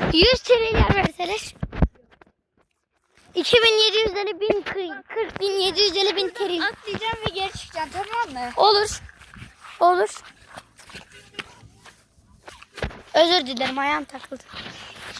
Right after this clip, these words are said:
Speaker 1: Hadi kuzenim. Hadi. Bir, iki, üç. Kuzen ölseydin.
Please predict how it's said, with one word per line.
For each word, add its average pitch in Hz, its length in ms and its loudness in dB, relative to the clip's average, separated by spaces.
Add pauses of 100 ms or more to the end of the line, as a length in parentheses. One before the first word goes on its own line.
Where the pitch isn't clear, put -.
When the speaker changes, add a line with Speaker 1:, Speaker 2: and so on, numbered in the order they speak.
(260)
Speaker 1:
Hadi 285 300 2
kuzenim. 262 460 -4 (4000)
Hadi. 392 500 0 (800)
Bir, 381 160 0
iki, 381 280 0
üç. 349 80 -2 (1300)
Kuzen 370 300 2
ölseydin. 370 640 0